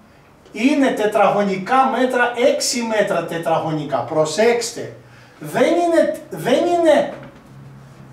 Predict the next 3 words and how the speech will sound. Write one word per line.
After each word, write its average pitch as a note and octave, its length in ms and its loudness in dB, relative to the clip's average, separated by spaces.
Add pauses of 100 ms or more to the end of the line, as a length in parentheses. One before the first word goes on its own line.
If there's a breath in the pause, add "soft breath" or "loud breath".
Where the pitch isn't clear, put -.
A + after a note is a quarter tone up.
(280)
τέσσερα A3+ 960 4 (920)
κόμμα A3 560 4
οκτώ. - 720 2